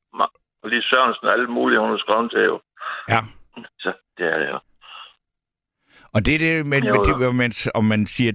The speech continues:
Speaker 2: digt eller en sangtekst, der er alligevel, der synes jeg, der er en forskel, ikke? Fordi
Speaker 1: Det er der, ja.
Speaker 2: Men du starter med digtet, og så bliver digtet til en sangtekst.
Speaker 1: Jamen, det er jo, jamen, jeg kan lige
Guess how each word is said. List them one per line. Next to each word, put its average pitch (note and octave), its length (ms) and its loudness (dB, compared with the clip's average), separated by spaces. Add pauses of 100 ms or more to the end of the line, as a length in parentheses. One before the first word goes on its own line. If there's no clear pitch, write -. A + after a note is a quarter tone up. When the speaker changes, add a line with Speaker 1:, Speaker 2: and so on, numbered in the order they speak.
Speaker 2:
digt D3 260 0
eller A#2+ 160 0
en F#2+ 100 -2
sangtekst, A2 680 -2
der A#2 80 2
er C3+ 100 0
alligevel, C#3+ 320 0 (300)
der A#2+ 140 2
synes D#3 280 0
jeg, C#3 120 0
der A#2+ 60 0
er A#2 120 2
en C#3 80 -4
forskel, C#3 500 0
ikke? B2+ 160 -2
Fordi A#2 260 -2 (360)
Speaker 1:
Det C#3 220 0
er C#3 120 4
der, C3+ 120 4 (120)
ja. G#2 60 0 (1300)
Speaker 2:
Men A2 80 4 (100)
du E3 80 4
starter D#3+ 500 2
med A#2+ 60 0 (160)
digtet, C#3+ 380 0
og F#2+ 60 -2
så - 120 -2 (100)
bliver D3 160 2 (120)
digtet C3+ 280 -2 (100)
til A2 160 2
en F#2+ 60 0
sangtekst. F#2+ 680 -2
Speaker 1:
Jamen, G2 180 -14
det G#2 100 0
er G2+ 100 2
jo, G2 80 -4 (180)
jamen, A2 180 0
jeg G#2 100 0
kan A2+ 180 2
lige A#2+ 100 0